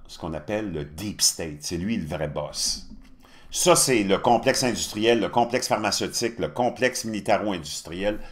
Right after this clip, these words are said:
le complexe financier et bancaire. Ça, c'est le vrai boss. On a vu en Occident, au fil des dernières décennies, on pourrait dire depuis mai soixante-huit,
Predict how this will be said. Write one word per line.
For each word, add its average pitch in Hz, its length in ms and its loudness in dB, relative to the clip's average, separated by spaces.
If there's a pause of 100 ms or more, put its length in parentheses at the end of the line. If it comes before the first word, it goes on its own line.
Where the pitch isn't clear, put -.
(120)
le 78 140 -4
complexe 104 420 -2
financier 87 400 -6
et - 20 -8
bancaire. 85 520 -2 (280)
Ça, - 380 0
c'est 98 240 -4
le 92 300 0 (320)
vrai 92 300 2
boss. - 580 -4 (380)
On 156 160 10
a 165 80 8
vu 160 160 4
en 185 140 6
Occident, 123 580 4
au - 20 2
fil 135 300 -2
des 101 180 2
dernières 98 480 0
décennies, 90 380 -4
on 113 80 0
pourrait 92 220 -2
dire 110 180 -4
depuis 170 380 -6
mai 139 180 -2
soixante-huit, 104 920 -6